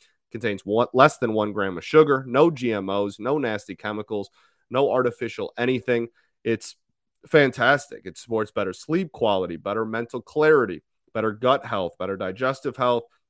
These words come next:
Uh, there's a ton of anti-aging people that are big on it. It, it really is, like, the next big thing. Um, it, it's amazing, and it's less than three dollars a day.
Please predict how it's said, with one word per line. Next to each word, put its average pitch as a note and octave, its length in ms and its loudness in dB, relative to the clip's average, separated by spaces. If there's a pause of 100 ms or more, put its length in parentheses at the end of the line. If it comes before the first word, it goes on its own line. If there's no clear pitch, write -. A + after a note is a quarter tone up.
(120)
Uh, G2 180 -4
there's G2+ 200 -8
a F2 40 -20
ton C3 220 -2
of G#2 80 -4
anti-aging A#2+ 880 -2
people C3+ 380 -2
that B2 120 0
are A#2+ 80 2
big A#2+ 240 -4
on A#2 220 -2
it. A2 120 -6
It, A2 260 -8
it C3 40 -8
really C#3+ 400 2
is, A#2 240 0
like, G#2+ 220 -6
the G#2+ 60 -6
next G#2+ 340 -8
big G2 220 -6
thing. G#2 320 -8 (420)
Um, F2+ 340 -6 (680)
it, A2+ 200 -6
it's G2+ 280 -8
amazing, F2 400 -4
and F#2 80 -6
it's - 260 -10
less A#2+ 300 0
than A#2+ 160 -2
three A#2 200 -4
dollars G2+ 360 -2
a F2 40 -10
day. A#2 340 -2